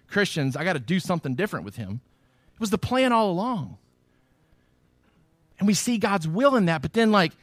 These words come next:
from the human side, I'm looking at that, and I'm thinking, "Man, what did Stephen's family think about that?" 'Cause Paul killed Stephen, right? He martyred him.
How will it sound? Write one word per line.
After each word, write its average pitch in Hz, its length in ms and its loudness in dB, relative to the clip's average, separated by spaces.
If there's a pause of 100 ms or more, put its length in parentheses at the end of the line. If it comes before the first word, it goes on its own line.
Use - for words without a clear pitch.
(220)
from 214 160 0
the 190 80 4
human 285 280 0
side, 190 240 -2
I'm 277 140 0
looking 240 220 4
at 202 100 0
that, 208 140 0
and 196 100 -2
I'm 214 60 0
thinking, 208 400 0 (500)
"Man, 277 220 0
what 277 100 0
did 339 100 0
Stephen's 240 720 -2
family 123 320 -2
think 110 220 -6
about 110 320 -8
that?" 104 200 -10 (1300)
'Cause 202 120 -4
Paul - 340 -4
killed 294 360 -4
Stephen, 117 520 -6 (420)
right? 214 100 -10
He 240 80 -2
martyred 226 680 -2
him. 95 240 -6